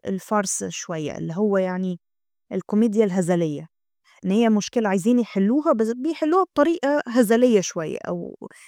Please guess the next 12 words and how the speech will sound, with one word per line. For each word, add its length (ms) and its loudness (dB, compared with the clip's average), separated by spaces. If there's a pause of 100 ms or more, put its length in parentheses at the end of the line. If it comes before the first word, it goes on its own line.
(160)
كوميديا 360 4
الهزلية 580 0
يعني. 200 -18 (680)
الكاست 480 0
كله 220 -2
حلو، 420 -6
لكن 360 -4
رانيا 340 2
يوسف 500 -2
كانت 280 -4
ليها 160 2
حضور 320 -2